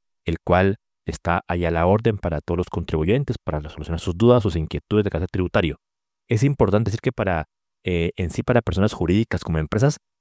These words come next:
eh, en sí se puede declarar hasta mayo, ¿cierto? A nivel de primera cuota y en julio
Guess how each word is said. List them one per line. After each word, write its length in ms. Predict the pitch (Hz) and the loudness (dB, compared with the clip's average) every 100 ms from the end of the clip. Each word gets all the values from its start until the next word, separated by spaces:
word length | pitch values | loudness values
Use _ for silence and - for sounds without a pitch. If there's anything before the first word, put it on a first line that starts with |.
| _ | _
eh, 300 | 95 85 80 - | -4 -2 -2 -4
en 240 | 90 85 | -4 -4
sí 240 | 82 98 104 | -6 -4 -2
se 100 | 110 | -2
puede 300 | - 101 104 | 0 4 4
declarar 280 | 101 95 104 | 4 2 0
hasta 220 | - 78 | 0 0
mayo, 340 | 87 104 151 - | 0 0 -4 -4
¿cierto? 400 | 95 85 156 180 _ _ - | -4 -2 -4 -4 _ _ -6
A 80 | 80 | -2
nivel 200 | 78 82 | -2 -2
de 80 | - | -2
primera 280 | 85 87 | -2 -2
cuota 340 | - 143 139 165 - | 0 -2 0 -2 -2
y 220 | 80 78 | -4 -2
en 100 | 78 | -2
julio 360 | - 104 113 | -2 0 2